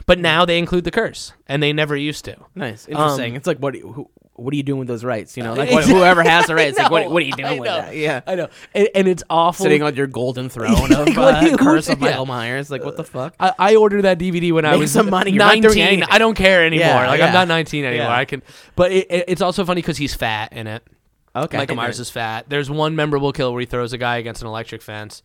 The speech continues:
Speaker 1: Um, but it got so out there and so convoluted that that's when they needed to say, "Okay, we need a fucking clean slate," which is what happened with the Friday, with the Freddy movies, you know? So it's a similar thing.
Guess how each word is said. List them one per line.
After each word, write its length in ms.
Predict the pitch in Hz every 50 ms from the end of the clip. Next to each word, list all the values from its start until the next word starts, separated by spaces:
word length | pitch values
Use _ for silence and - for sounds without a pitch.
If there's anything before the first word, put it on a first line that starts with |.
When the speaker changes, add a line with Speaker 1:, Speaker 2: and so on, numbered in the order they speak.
| _ _ _ _ _ _ _ _ _ _
Speaker 1:
Um, 480 | - 127 123 117 113 110 107 104 101 _ - _ _ _ _ _ _
but 320 | - 139 135 131 - _ _ _ _ _ _ _ _ _
it 120 | 196 190
got 180 | - 220 190 175
so 340 | - - - 233 233 233 226
out 260 | 175 143 135 123 -
there 140 | 135 123 120
and 100 | 117 117
so 180 | - 151 143
convoluted 880 | - - - 131 131 123 107 107 104 104 107 104 98 92 92 92 - - _ _ _ _ _ _ _ _ _ _ _ - -
that 180 | 143 151 143 131
that's 260 | 143 151 160 160 -
when 140 | 160 147 139
they 120 | 127 123
needed 220 | 123 123 117 113
to 80 | 113 110
say, 160 | - 113 113 139
"Okay, 360 | 139 123 - 113 101 98 101
we 220 | 123 135 120 117
need 160 | 113 110 104
a 20 | 101
fucking 300 | - - 101 - 101 98
clean 240 | - 104 98 95 92
slate," 280 | - - - - - -
which 140 | 135 -
is 120 | - 123 117
what 100 | 127 123
happened 260 | 127 123 110 - 117
with 100 | 107 -
the 80 | - 107
Friday, 540 | - 117 101 95 - - 110 107 - - - - -
with 180 | 127 110 107
the 80 | - 117
Freddy 340 | 113 - 113 98 90 101 104 -
movies, 420 | 120 - - - - - - - _ _ _ _
you 140 | 139 123
know? 160 | 120 120 117 107 - _ - _ _ _ _
So 100 | - - 139
it's 120 | 123 -
a 40 | 135
similar 280 | - 143 131 120 113
thing. 220 | 104 - 101 90